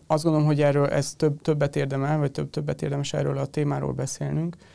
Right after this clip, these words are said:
hiszen a Soros Birodalom, vagy a Nyílt Társadalom hálózata az már olyan mélyen gyökerezik az európai közéletben,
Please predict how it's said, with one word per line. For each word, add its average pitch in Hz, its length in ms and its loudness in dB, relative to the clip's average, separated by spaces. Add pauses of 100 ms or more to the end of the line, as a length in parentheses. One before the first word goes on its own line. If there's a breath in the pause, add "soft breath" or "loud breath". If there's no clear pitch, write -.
(380 loud breath)
hiszen 139 720 0
a 135 160 -2
Soros 156 640 -2 (100)
Birodalom, 143 880 0
vagy 135 260 -4
a 135 100 -2
Nyílt 143 380 0
Társadalom 143 520 -4
hálózata 143 680 -2
az 139 120 -4
már 143 180 -4
olyan 156 360 -2 (480 loud breath)
mélyen 151 300 2
gyökerezik 143 600 0
az 139 100 -2
európai 143 500 0
közéletben, 135 720 -2